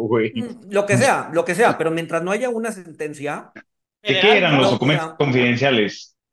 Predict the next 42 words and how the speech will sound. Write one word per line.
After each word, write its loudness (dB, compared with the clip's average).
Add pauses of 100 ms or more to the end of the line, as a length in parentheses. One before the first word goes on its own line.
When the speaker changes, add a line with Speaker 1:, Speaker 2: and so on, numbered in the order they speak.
(160)
Speaker 1:
Ah, 4
pues -2
eran 2
las, 0
las, 0
los, -2 (260)
las 2
claves 0 (140)
nucleares, -2 (240)
¿no? -8 (100)
<laughs> -16
Digo -8
así. -10
Speaker 2:
Mm. -16 (720)
Lo -2
que -4
sea, 0
pero -4
mientras -4
no -4
hay -6
una -6
sentencia, -6 (520)
pues -8
un -4
estado 0
no -4
puede 2
decir, -4
"Ah, 0
pues -12
sí -10
es -12
traidor, -6
güey", -6
porque -16
sería, -4
o -14
sea, -8
lo -10
estaría -8
juzgando -8